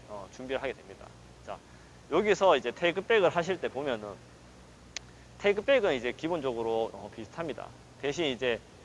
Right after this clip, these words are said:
테이크백을 하고 약간의 내가 만약에 이스턴으로 잡았을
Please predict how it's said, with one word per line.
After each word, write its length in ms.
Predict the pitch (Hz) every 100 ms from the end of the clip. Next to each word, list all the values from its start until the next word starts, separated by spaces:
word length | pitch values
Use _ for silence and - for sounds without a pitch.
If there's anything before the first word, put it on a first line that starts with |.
| - -
테이크백을 500 | 180 180 185 208 165
하고 240 | 196 180 147
약간의 540 | 113 - 156 143 127 - -
내가 340 | 127 139 151
만약에 540 | 123 135 147 135 131 123 - - - - - - -
이스턴으로 1000 | 190 208 - 170 151 147 143 - 127 123
잡았을 400 | 117 143 156 131